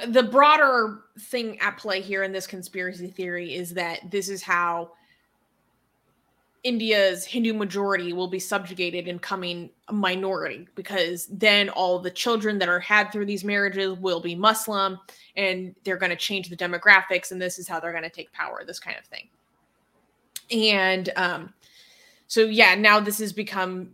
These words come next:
you know, politicized, and really it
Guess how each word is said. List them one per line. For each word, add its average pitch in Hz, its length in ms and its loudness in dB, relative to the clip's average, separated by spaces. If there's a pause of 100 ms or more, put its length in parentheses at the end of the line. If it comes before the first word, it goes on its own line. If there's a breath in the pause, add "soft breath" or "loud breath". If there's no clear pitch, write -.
you 208 160 0
know, 120 240 -2 (1040)
politicized, 269 680 8
and 233 180 0
really 254 460 2
it 214 180 2